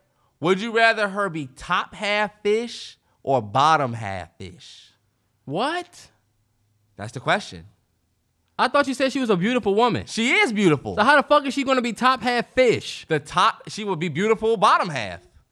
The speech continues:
Speaker 1: Legs, physique.
Speaker 2: Terrence, no. This is ridiculous.
Speaker 1: Answer the question. Would you rather have,
Speaker 2: Terrence,
Speaker 1: would you
Speaker 2: I,
Speaker 1: ra-
Speaker 2: no. You said I
Speaker 1: would
Speaker 2: was
Speaker 1: you
Speaker 2: on the island with a beautiful woman.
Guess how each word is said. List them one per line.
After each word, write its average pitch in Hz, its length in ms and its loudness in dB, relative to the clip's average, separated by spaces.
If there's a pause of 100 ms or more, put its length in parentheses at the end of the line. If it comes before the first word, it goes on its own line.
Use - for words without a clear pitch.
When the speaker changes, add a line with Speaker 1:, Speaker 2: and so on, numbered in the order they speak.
(1120)
Speaker 1:
Legs, 254 1120 2
physique. 233 1080 -4 (840)
Speaker 2:
Terrence, 262 420 2
no. 143 440 2
This 262 180 0
is 233 120 -2
ridiculous. 196 420 2
Speaker 1:
Answer 269 140 0
the 277 100 4
question. 202 580 0
Would 180 160 0
you 240 80 0
rather 254 240 4
have, 240 120 4
Speaker 2:
Terrence, 254 320 6
Speaker 1:
would 208 100 2
you 220 60 4
Speaker 2:
I, 233 100 8
Speaker 1:
ra- 233 80 0
Speaker 2:
no. 196 560 2
You 220 160 -2
said 262 200 2
I 262 40 12
Speaker 1:
would 254 80 8
Speaker 2:
was 254 80 4
Speaker 1:
you 247 40 2
Speaker 2:
on 254 60 0
the 247 100 2
island 226 260 4
with 220 100 0
a - 20 -2
beautiful 208 260 -2
woman. 156 300 -2